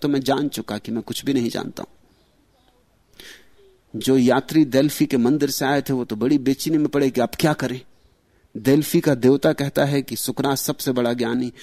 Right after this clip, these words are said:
और सुकरात खुद कहता है कि मैं सबसे बड़ा अज्ञानी हूं, मुझसे बड़ा अज्ञानी नहीं।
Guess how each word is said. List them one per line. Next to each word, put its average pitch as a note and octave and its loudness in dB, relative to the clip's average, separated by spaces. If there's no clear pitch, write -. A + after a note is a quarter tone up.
और D3+ -2
सुकरात G#3 0
खुद C4 0
कहता G3+ 2
है G2+ -12
कि E3 -4
मैं F3 0
सबसे G#3+ 0
बड़ा G3+ 4
अज्ञानी F#3 2
हूं, C3 2
मुझसे E3 -2
बड़ा D#3 0
अज्ञानी D3+ 0
नहीं। C3 -6